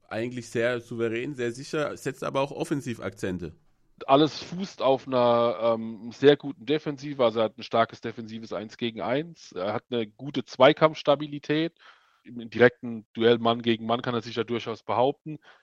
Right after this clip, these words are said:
Speaker 2: hat aber auch ein gutes defensives Positionsspiel, steht auch immer an den, an den richtigen Orten zur richtigen Zeit. Das wiederum hilft ihm natürlich dann auch im Umschaltspiel, dann auch die Wege zu gehen und durch sein Tempo, durch seinen Antritt,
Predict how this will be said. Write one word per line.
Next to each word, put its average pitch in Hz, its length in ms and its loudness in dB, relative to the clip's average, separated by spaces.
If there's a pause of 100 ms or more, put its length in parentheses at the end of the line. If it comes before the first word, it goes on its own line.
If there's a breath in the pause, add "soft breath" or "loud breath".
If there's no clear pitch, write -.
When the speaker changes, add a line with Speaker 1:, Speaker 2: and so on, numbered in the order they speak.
(280 soft breath)
Speaker 2:
hat 139 180 2
aber 143 160 6
auch 139 100 4
ein 131 80 -16
gutes 135 300 -6
defensives 127 560 0
Positionsspiel, 127 840 -6
steht 147 260 4
auch - 220 -8
immer 143 280 0
an 123 120 0
den, 120 260 -8
an 123 100 -6
den 120 120 -6
richtigen 117 400 -10
Orten 131 360 -2
zur 123 140 -8
richtigen 117 400 -12
Zeit. 151 340 4 (840 loud breath)
Das 156 340 6
wiederum 151 340 0
hilft 170 380 -4
ihm 135 60 -10
natürlich 123 400 -4
dann 120 120 -2
auch 123 260 -2
im 131 160 -10
Umschaltspiel, 131 800 -6 (140)
dann 127 240 2
auch 117 180 -4
die 117 220 -10
Wege 127 260 2
zu - 160 -14
gehen 139 340 2
und 127 220 -10
durch 131 160 -4
sein 117 160 0
Tempo, 143 460 2
durch 131 180 -4
seinen 117 220 2
Antritt, 127 600 -6